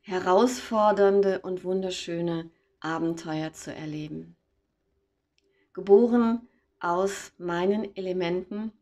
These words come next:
um in deine wahre Kraft und Macht hineinzuwachsen im Laufe deines Lebens. Und du kannst jetzt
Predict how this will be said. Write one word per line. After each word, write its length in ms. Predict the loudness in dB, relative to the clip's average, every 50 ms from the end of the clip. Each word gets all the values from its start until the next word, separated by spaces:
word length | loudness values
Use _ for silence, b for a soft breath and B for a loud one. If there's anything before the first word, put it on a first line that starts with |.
| _ _ _ _ _ _ _ _ _ _ _ _ _ _ _ _ _ _ _ _ _ _ _ _ _ _ _ _ _ _ _ _ _ _ _ _ _ _ _ _ _ _
um 380 | 0 2 4 4 4 4 2 -2 -8 _ _ _ _ _ _ _ _ _ _ _ _ _ _ _ _ _ _ _ _ _
in 180 | -10 -10 -8 -4
deine 760 | -2 0 2 4 4 4 4 2 0 -2 -4 -6 -10 -14 -18 _
wahre 540 | -10 -4 -2 2 2 2 2 2 0 -4 -6
Kraft 640 | -8 -12 -12 -8 -4 -4 -4 -4 -6 -10 -16 -20 -16
und 320 | -10 -8 -8 -8 -8 -10 -10
Macht 480 | -8 -6 -6 -6 -6 -8 -12 -14 -16
hineinzuwachsen 1300 | -12 -10 -8 -6 -4 -4 -4 -4 -4 -6 -8 -8 -8 -8 -8 -6 -6 -8 -8 -10 -14 -16 -12 -10 -8 -8
im 160 | -6 -4 -4
Laufe 460 | -2 0 2 2 2 0 0 -4 -8
deines 560 | -8 -6 -6 -4 -4 -4 -6 -8 -12 -14 -14 -12
Lebens. 760 | -10 -10 -10 -10 -12 -14 -16 -18 -20 _ _ -20 -20 _ _ _ _ _ _ _ _ _ _ _ _ _ _ _ _ _ _ _ _ _ _ _ _ _ _ _
Und 220 | -6 -6 -6 -2
du 100 | -2 -4
kannst 520 | -4 -4 -4 -4 -4 -4 -6 -8 -12 _ -14
jetzt 600 | -8 -6 -4 -4 -4 -6 -10 _ -20 -20 -20